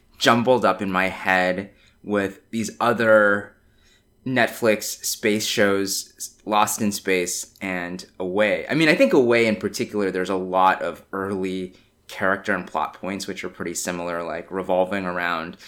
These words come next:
this woman commander and questions about whether she's right for the role. Um, and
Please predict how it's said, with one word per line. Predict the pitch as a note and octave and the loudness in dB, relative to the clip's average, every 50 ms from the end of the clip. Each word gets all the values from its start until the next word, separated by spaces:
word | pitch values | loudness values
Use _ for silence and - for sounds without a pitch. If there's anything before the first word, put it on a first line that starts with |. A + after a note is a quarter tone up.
| - - - _ _ | -20 -20 -20 _ _
this | - G#2 F#2 - - | -2 -2 -2 -2 -2
woman | F#2 F#2+ G2 G2 F#2+ F#2+ F2+ F#2 | -4 -2 -2 -2 0 -2 -4 -6
commander | F#2 - C#3+ D3+ D#3+ D3+ C#3+ C3+ B2+ A#2 B2+ B2 B2 A#2 A2+ G#2+ F#2+ | -6 -6 -4 0 2 4 4 4 2 2 2 2 4 4 6 4 4
and | - C#2+ F#2 F2+ F2 - | 2 0 -2 -4 -6 -6
questions | - - G2 F2+ - - E2 F2+ F2 F2+ | -4 -2 -2 -2 -2 -6 -8 -10 -10 -8
about | F#2 - F2 E2+ C#2+ | -6 -4 -2 -2 -2
whether | E2+ F2 E2+ E2+ E2 | -4 -4 -6 -8 -10
she's | - E2+ E2 E2 - | -12 -12 -14 -12 -10
right | C#2+ C2+ - | -10 -10 -10
for | - - - | -12 -14 -12
the | - A2+ | -12 -10
role. | C3+ D#3 E3+ D#3 C#3+ C#3 C3+ C3+ C3+ B2+ B2 A#2+ A#2+ - - - - - - - _ _ | -2 2 6 8 12 12 12 12 12 12 8 4 0 -4 -14 -20 -20 -20 -20 -20 _ _
Um, | - G2+ G#2 G2+ G2 G2 G2 F#2+ F2+ F2 F2 F2+ - _ _ _ _ _ _ _ _ _ - | -2 2 2 4 4 2 2 0 -2 -4 -8 -10 -14 _ _ _ _ _ _ _ _ _ -4
and | G#2+ G#2 G2+ G2 G2 F#2+ F#2+ F#2+ F#2+ F#2 - - | -2 0 2 2 2 2 0 0 -4 -6 -6 -10